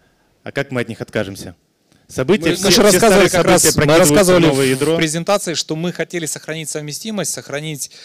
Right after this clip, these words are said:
Speaker 2: инвестиции фактически в разработку, и, соответственно, они будут поддерживаться, как правильно говорит Лёша, они будут поддерживаться, наверное,
Speaker 1: Нет.
Speaker 2: пока работать будет
Speaker 1: Во-,
Speaker 2: платформа.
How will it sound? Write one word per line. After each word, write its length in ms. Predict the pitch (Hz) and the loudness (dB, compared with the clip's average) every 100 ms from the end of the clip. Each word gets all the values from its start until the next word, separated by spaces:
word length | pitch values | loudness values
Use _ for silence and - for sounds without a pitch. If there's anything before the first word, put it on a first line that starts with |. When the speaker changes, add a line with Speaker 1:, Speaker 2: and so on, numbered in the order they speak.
| - _ | -20 _
Speaker 2:
инвестиции 480 | 135 143 147 185 - | -12 -10 -10 -10 -12
фактически 560 | - - 147 131 - 127 | -12 -16 -10 -10 -10 -8
в 40 | |
разработку, 600 | 127 123 135 143 185 - 123 | -6 -2 -2 -2 -4 -4 -6
и, 40 | |
соответственно, 440 | 107 120 156 147 139 | -4 -4 -4 -4 -4
они 80 | 139 | -2
будут 180 | 139 - | -2 -2
поддерживаться, 380 | 131 147 131 | -4 -4 -6
как 60 | - | -6
правильно 220 | 120 117 | -4 -4
говорит 200 | 110 110 | -6 -6
Лёша, 240 | 135 147 131 | -4 -6 -6
они 100 | 113 | -6
будут 180 | 120 - | -8 -6
поддерживаться, 500 | 127 123 113 104 107 | -4 -4 -6 -8 -8
наверное, 260 | 110 110 | -8 -8
Speaker 1:
Нет. 80 | 101 | -8
Speaker 2:
пока 420 | 107 - 113 104 | -10 -6 -4 -4
работать 320 | 104 110 113 110 | -8 -8 -8 -6
будет 160 | 113 | -6
Speaker 1:
Во-, 100 | 131 | -2
Speaker 2:
платформа. 320 | 127 - 170 | -2 0 0